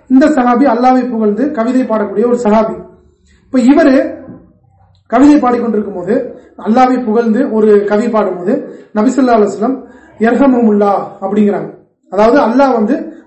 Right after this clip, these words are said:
உங்களுக்கு அருள் புரிவானாக" அப்படின்னு துவா செய்றாங்க. அப்ப இ-, இங்க நம்ம ரொம்ப கவனமா கவனிக்க வேண்டிய விஷயம், இந்த துவா செய்த உடனே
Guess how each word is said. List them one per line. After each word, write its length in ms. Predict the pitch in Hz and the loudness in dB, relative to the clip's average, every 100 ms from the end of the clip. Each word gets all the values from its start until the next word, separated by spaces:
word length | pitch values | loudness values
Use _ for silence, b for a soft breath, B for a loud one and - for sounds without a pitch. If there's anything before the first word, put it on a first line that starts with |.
| - | -4
உங்களுக்கு 400 | 269 285 240 294 | 0 2 2 0
அருள் 280 | 233 277 | 2 2
புரிவானாக" 560 | 254 240 214 196 180 196 185 | 0 0 -2 -2 -2 -4 -4
அப்படின்னு 240 | 214 226 | -6 -2
துவா 220 | 214 233 240 | 2 2 2
செய்றாங்க. 560 | 202 170 160 214 277 - - b b b | 0 -2 -4 -4 -4 -10 -20 b b b
அப்ப 460 | - - 269 320 320 - - _ _ _ _ _ | -4 0 2 2 -4 -14 -20 _ _ _ _ _
இ-, 220 | 240 302 - - - | -8 -8 -10 -20 -4
இங்க 180 | 226 226 | 2 4
நம்ம 200 | 220 214 | 4 2
ரொம்ப 500 | 208 190 208 285 285 | -2 -2 0 4 4
கவனமா 540 | 262 240 220 247 247 | 2 -2 -2 -2 -2
கவனிக்க 340 | 247 226 226 220 | -2 -2 -2 -2
வேண்டிய 220 | 214 202 | -2 -2
விஷயம், 420 | 180 202 262 - b b _ | -4 -6 -8 -10 b b _
இந்த 160 | 202 | -2
துவா 320 | 196 208 254 | 0 2 2
செய்த 360 | 285 - 240 262 | 2 0 0 2
உடனே 280 | 247 233 | 2 -2